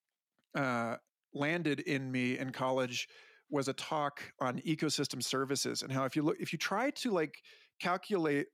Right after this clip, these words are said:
the cost of recreating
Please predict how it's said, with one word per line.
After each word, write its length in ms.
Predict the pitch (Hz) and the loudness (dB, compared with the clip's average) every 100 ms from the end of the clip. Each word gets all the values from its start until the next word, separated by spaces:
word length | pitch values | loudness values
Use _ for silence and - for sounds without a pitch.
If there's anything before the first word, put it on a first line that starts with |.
| _ | _
the 100 | - | -8
cost 580 | - - 175 185 - - - - _ - | -6 -2 0 0 -4 -8 -16 -20 _ 0
of 440 | 143 135 120 135 - _ _ _ _ _ _ _ _ _ _ _ _ _ _ _ - | 2 2 -2 -10 -16 _ _ _ _ _ _ _ _ _ _ _ _ _ _ _ -16
recreating 1300 | 185 135 151 202 - - 208 156 160 151 131 127 | -12 -4 -2 -2 -2 -2 2 4 4 4 0 -4